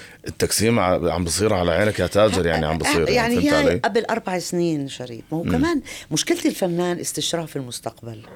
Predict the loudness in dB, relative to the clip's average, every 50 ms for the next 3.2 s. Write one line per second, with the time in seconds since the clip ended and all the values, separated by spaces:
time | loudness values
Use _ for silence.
0 | -6 -4 -2 -2 -2 -4 -6 -8 -12 -20 -20 -20 -20 -20 -20 -20 -20 -20 -20 -20
1 | -20 -20 -20 -20 -10 -4 -2 0 2 2 2 2 2 2 2 2 2 4 2 2
2 | 2 0 -2 -4 -4 -12 -20 -20 -18 -12 -10 -10 -8 -4 -2 -2 0 2 2 2
3 | 0 0 -2 -4